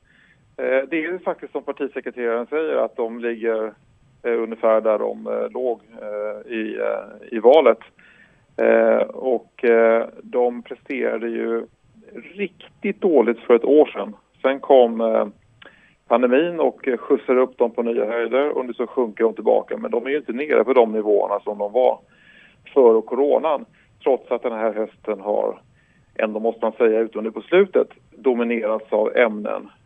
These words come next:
som är, eh, svåra för Socialdemokraterna att hantera, nämligen brott och straff och allting som har med det att göra. Så att jag tycker nog att S kan sitta hyggligt lugnt.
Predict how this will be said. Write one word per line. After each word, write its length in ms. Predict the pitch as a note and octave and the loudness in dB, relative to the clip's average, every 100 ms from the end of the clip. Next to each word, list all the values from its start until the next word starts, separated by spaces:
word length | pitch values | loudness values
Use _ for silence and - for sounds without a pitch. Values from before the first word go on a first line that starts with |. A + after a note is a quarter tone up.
| _ _ | _ _
som 220 | A2+ G#2+ | -4 -4
är, 400 | G#2 A2+ G2+ G#2 - | -4 -6 -6 -8 -10
eh, 420 | G#2 - - - | -8 -8 -10 0
svåra 440 | D3+ C#3 A2 D#3+ | 4 6 6 6
för 140 | E3+ D#3 | 4 -4
Socialdemokraterna 960 | E3 D3 D#3+ A2+ A#2 - G#2 G#2 G2+ | -8 0 2 2 0 -2 -2 -4 -12
att 140 | G2+ - | -14 -12
hantera, 680 | G#2+ G#2+ - D#3 B2+ A2+ - | -12 -10 -4 0 0 0 -6
nämligen 500 | A#2+ A2+ G#2 G#2+ G#2+ | -6 -4 -2 -6 -8
brott 360 | G#2 G#2+ G#2 - | -4 -4 -4 -10
och 80 | - | -14
straff 360 | - - - - | -6 -6 -6 -8
och 140 | - | -8
allting 280 | - - G#2 - | -8 -14 -16 -14
som 100 | G2+ | -8
har 100 | G#2+ | -6
med 100 | A2 | -4
det 120 | A2 | -2
att 120 | A2+ | -2
göra. 260 | A#2 - - - _ - - - - _ | -2 -4 -6 -18 _ -20 -20 -20 -20 _
Så 80 | - | 4
att 80 | B2 | 4
jag 120 | C#3+ | 4
tycker 200 | E3 F#3+ | 2 2
nog 180 | G3 C#3+ | 4 6
att 220 | B2+ - - | 6 2 -4
S 160 | C3+ A#2 - | -2 -4 -10
kan 160 | B2 | -12
sitta 480 | G#2+ B2 _ - A2+ | -10 -12 _ -4 -4
hyggligt 800 | G#2+ B2 C#3 A2+ - A2+ B2 - | -4 -10 -12 -12 -18 -14 -14 -6
lugnt. 400 | C3 C#3+ A2 | -4 -4 -8